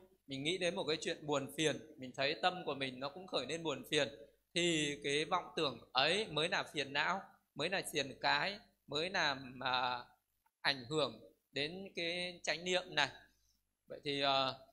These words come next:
cố gắng đừng để cho nó khởi lên một cái cảm xúc vui buồn gì trong những cái vọng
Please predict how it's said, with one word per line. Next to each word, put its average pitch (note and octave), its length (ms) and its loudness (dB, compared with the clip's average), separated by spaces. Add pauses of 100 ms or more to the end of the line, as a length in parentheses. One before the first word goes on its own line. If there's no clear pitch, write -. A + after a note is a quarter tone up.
(280)
cố D#3 140 2
gắng F3+ 340 2
đừng D3 200 -2
để C3 200 0
cho E3+ 200 -4
nó F3 100 -2
khởi C#3 340 0
lên D#3+ 400 -2
một C#3+ 120 -8
cái D#3+ 280 -6
cảm C3 160 -4
xúc F#3+ 280 -6
vui E3 200 -4
buồn C#3 340 -2
gì C3 120 -6
trong D#3 260 -4
những D#3+ 120 -10
cái F3+ 80 -6
vọng D#3 200 -6